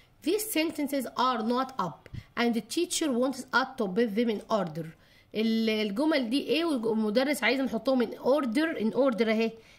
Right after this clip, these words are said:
يعني بالترتيب. يبقى الجمل دي delivered، mixed، turned، given.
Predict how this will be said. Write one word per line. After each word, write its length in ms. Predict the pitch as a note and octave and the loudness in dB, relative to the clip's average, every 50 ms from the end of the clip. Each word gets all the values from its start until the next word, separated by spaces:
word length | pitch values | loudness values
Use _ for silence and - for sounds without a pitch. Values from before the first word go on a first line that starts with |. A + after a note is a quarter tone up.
| _ _ | _ _
يعني 260 | F#3+ G3 F#3+ G#3 G#3 G3+ | -2 0 2 2 2 0
بالترتيب. 800 | A#3 B3+ - - - B3+ A#3 - - - A#3 A3 G3 F3 D#3 D#3 - - - - - _ _ _ _ _ _ _ _ _ _ _ _ - - - - _ - | 0 -2 0 0 0 0 0 -2 -4 -4 -2 -2 0 -2 -4 -8 -12 -20 -20 -20 -20 _ _ _ _ _ _ _ _ _ _ _ _ -20 -20 -20 -20 _ -2
يبقى 240 | A3 A#3+ C4 B3 A#3+ | 2 2 4 4 2
الجمل 420 | A3+ A3 C4+ D4 C#4+ C4 A3+ G#3+ | 2 2 2 2 2 2 0 -2
دي 100 | F#3+ F3 | 0 2
delivered، 640 | G3+ C4+ C4 C4 D4+ F4 D#4 B3+ - - _ - G#3+ | 2 2 2 2 0 0 -2 -4 -10 -16 _ -4 -2
mixed، 360 | B3 B3 - - - D#4+ D#4 - - - - | -2 -2 -2 -4 -4 -6 -6 -8 -6 -2 0
turned، 480 | C#4 C4+ C4 B3+ B3+ B3+ G#3 G3+ F#3+ A#3+ | 2 2 2 2 2 0 0 0 0 0
given. 220 | A3+ G3 A3+ | 2 2 0